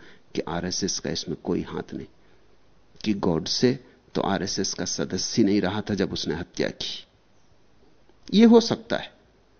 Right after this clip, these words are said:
कि गॉडसे सदस्य न रहा हो हत्या करते वक्त, सिर्फ इसीलिए ताकि अगर कोई अड़चन हो तो जिम्मेदारी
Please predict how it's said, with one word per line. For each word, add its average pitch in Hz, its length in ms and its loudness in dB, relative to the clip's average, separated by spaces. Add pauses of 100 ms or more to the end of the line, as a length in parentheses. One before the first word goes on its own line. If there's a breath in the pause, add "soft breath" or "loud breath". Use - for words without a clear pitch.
(920)
कि 107 100 2
गॉडसे 104 520 0
सदस्य 104 500 -4
न 104 160 6
रहा 139 300 6
हो 107 180 2
हत्या 98 320 -4
करते 92 340 -4
वक्त, - 420 -4 (540 soft breath)
सिर्फ - 400 4
इसीलिए 156 540 8 (300)
ताकि 98 300 -2 (260)
अगर 110 200 0
कोई 104 220 0
अड़चन 101 420 0
हो 113 100 0
तो 104 180 0
जिम्मेदारी 98 720 2